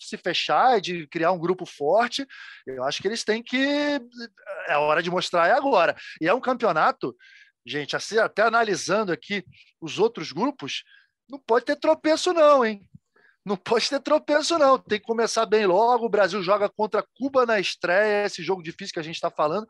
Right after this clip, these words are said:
Depois joga contra o Japão, que é um time chato demais de se jogar, que recentemente fizemos amistosos aqui antes da Liga das Nações.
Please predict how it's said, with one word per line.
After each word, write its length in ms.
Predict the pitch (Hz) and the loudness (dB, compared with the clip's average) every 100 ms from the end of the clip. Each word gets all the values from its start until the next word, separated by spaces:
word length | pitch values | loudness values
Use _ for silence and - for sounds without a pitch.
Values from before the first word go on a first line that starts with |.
| - - - | -18 -20 -12
Depois 320 | 185 185 240 240 | -6 0 0 2
joga 180 | 247 | 0
contra 300 | - 247 247 | 0 -8 -4
o 40 | 226 | 0
Japão, 420 | 220 208 240 247 | 0 2 0 0
que 80 | 247 | -2
é 20 | |
um 60 | 240 | -6
time 280 | 254 262 | -8 -6
chato 800 | 240 - - 240 254 254 _ 254 | -4 -2 0 2 2 2 _ -12
demais 720 | 226 233 233 233 247 262 254 | -6 -6 -2 2 2 2 0
de 140 | 220 226 | -4 -8
se 160 | 233 | -8
jogar, 500 | 214 220 190 220 226 | -2 -2 2 2 2
que 240 | - 220 202 - - - - - | 0 -8 -10 -14 -20 -20 -20 -12
recentemente 640 | 170 - 208 196 190 214 - | -8 -6 -6 -4 -4 -4 -6
fizemos 340 | 175 214 175 | -2 -2 0
amistosos 680 | 202 180 - 190 247 262 180 | -2 -2 -2 2 4 2 0
aqui 220 | 165 185 | -4 -4
antes 160 | 208 | -4
da 80 | 185 | -2
Liga 180 | 185 185 | 0 0
das 140 | 180 | 0
Nações. 560 | 165 160 - 185 214 - | 0 -2 -2 -2 -2 -4